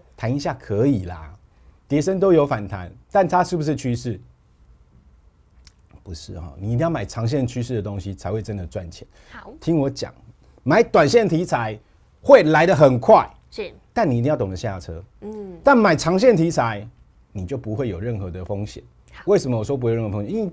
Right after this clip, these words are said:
Speaker 1: 你买的是长线嘛。
Speaker 2: 对。
Speaker 1: 那长时间，最终它要还给你它应该有的价值，好不好？好，那费的再放音哦，经验告诉我，两三天之后将雨过天晴。
Speaker 2: 是。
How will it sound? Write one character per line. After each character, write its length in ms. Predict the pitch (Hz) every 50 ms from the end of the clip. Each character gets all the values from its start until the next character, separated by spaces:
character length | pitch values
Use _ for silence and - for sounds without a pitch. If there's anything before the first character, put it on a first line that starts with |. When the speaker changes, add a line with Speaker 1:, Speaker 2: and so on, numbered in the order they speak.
| - -
Speaker 1:
你 180 | 143 151 208
买 140 | 226 196 143
的 60 | 143
是 60 | 175
长 220 | 170 - 131 123 131
线 180 | - 170 143
嘛。 160 | 110 92 82 - - _
Speaker 2:
对。 140 | _ 185 - _ _ _ _ _
Speaker 1:
那 100 | 240 254
长 220 | - - 180 202
时 120 | 196 196 185
间， 240 | 165 202 202 202 - - _ _ _ _ _ _
最 180 | - 277 233 208
终 160 | 175 214 208
它 100 | 196 196
要 120 | 196 202
还 320 | 196 196 - - 156 151 170
给 100 | 160 165
你 140 | 165 131 110
它 140 | 131 143
应 120 | 143 165 156
该 120 | 156 165
有 120 | 151 120 90
的 120 | 87 92
价 320 | - - 156 139 104 87 85
值， 200 | - - - - _ _ _ - - _ _ _
好 100 | - 92
不 60 | 123
好？ 260 | 151 151 123 90 64 - _ _ _ _ _ _ _ _ _ -
好， 100 | 85 104
那 180 | 123 127 120
费 300 | 110 - - 175 170 147
的 160 | 131 131 117
再 200 | 113 - 139 127
放 220 | 117 135 131 123 113
音 260 | 110 107 107 104 110 120 - _ _ _ - _ _
哦， 200 | - 82 80 80 80
经 200 | - 139 147 143
验 200 | 170 165 147 139
告 200 | 143 151 147 131
诉 180 | 120 - 139
我， 140 | 120 98 90
两 120 | 98 98 95
三 160 | 92 139 143
天 160 | 139 139 135
之 120 | 123 143
后 80 | 135 123
将 180 | 117 131 131 113
雨 100 | 95 87
过 140 | 104 110
天 160 | 95 107 98 95
晴。 160 | - - 80 - - _
Speaker 2:
是。 220 | - - - 185